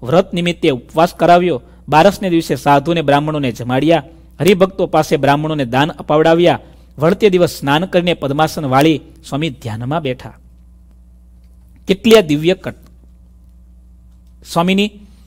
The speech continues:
સ્થિતિ પણ કેવી છે. મેં કાલે પણ વાત કરી હતી, પરમ દિવસે પણ કહ્યું હતું કે રામાનંદ સ્વામી સર્વોપરી પુરુષોત્તમ નારાયણ જેને સદગુરુ તરીકે પસંદ કરે, એ સદગુરુ કંઈ જેવા તેવા ન હોય,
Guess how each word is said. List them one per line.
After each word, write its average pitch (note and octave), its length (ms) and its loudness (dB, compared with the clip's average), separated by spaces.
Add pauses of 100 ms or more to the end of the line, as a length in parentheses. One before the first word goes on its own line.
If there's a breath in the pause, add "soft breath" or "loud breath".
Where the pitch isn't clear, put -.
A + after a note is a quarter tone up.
(140)
સ્થિતિ - 400 -4
પણ A3 200 0
કેવી F3 260 2
છે. C3 140 -10
મેં B2+ 160 -6
કાલે D3 200 4
પણ F#3 180 -2
વાત F3+ 240 4
કરી F#3 200 2
હતી, F#3 160 -4
પરમ C#3+ 280 -6
દિવસે F3+ 260 -2
પણ F#3 140 -6
કહ્યું E3+ 280 0
હતું F3 240 -6 (640 soft breath)
કે B2 80 -4
રામાનંદ E3 600 0
સ્વામી B2 460 -6 (120)
સર્વોપરી G#3 520 4
પુરુષોત્તમ E3 580 -6
નારાયણ C3+ 300 2
જેને D#3 220 -4
સદગુરુ D3 460 -2
તરીકે F3 360 0
પસંદ C#3+ 400 -8
કરે, C3 320 -6 (580 soft breath)
એ D3 40 -2
સદગુરુ C#3 520 -4
કંઈ D#3 160 0
જેવા A#2+ 340 -2
તેવા D#3+ 260 2
ન F#3 80 -4
હોય, A3 220 -10